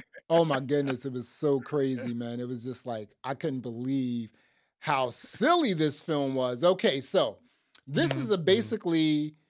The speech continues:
Speaker 2: horror sci-fi about a mad scientist,
Speaker 1: Yeah.
Speaker 2: a mad doctor, right?
Speaker 1: Yeah.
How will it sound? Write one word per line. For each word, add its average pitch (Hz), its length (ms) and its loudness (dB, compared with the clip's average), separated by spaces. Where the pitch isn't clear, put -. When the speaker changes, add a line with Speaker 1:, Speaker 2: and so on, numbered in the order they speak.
Speaker 2:
horror 175 420 6
sci-fi 147 880 2
about 127 460 -4
a 135 220 -2
mad 131 500 -4
scientist, 120 800 -2
Speaker 1:
Yeah. - 20 -4
Speaker 2:
a 120 60 -4
mad 127 400 -4
doctor, 110 480 -8
right? 107 300 -8
Speaker 1:
Yeah. 92 240 -6